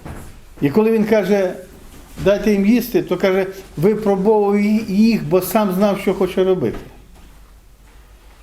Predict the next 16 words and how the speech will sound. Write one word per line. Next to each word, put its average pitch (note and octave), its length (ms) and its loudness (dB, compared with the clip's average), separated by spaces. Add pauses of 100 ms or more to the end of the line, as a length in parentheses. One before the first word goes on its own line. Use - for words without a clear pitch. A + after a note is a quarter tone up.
(760)
Не F#3 220 0
хлібом F3+ 600 0
буде F3+ 380 2
жити E3+ 460 0
людина. D3+ 460 0 (1120)
Прийшли E3 340 2
ученики F3+ 760 0 (600)
з - 100 -14
села, F3 400 2 (1200)
купили F3 380 2
їсти, G#3 560 0 (260)
приносять F3 580 0
Ісусу, F3 400 -2
каже: D#3+ 280 2
«Раві, F3+ 300 0
їж, C#3 420 -2